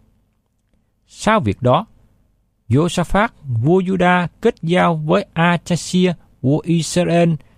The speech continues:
Người này ăn ở rất gian ác. Hai vua hội hiệp nhau đặng đóng tàu vượt đi Teresi. Họ đóng tàu tại Esion Grebe. Khi ấy,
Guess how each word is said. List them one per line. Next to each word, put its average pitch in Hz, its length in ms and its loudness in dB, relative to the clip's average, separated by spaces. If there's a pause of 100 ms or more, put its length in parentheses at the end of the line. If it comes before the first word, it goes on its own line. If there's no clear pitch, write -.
(500)
Người 151 200 2
này 131 420 0 (360)
ăn 196 300 2
ở 90 360 0 (120)
rất - 300 -6
gian 147 220 2
ác. 170 160 -2 (680)
Hai 202 200 0
vua 196 440 0
hội 101 500 0
hiệp 98 140 -2 (120)
nhau 175 220 0
đặng 104 300 -4
đóng 196 180 0
tàu 110 420 0 (180)
vượt 107 320 -2 (120)
đi 185 260 0 (320)
Teresi. 175 640 0 (580)
Họ 107 300 0
đóng 196 280 -2
tàu 110 380 0 (1120)
tại - 340 0
Esion 175 680 0 (360)
Grebe. 147 560 2 (680)
Khi - 140 0
ấy, 185 280 0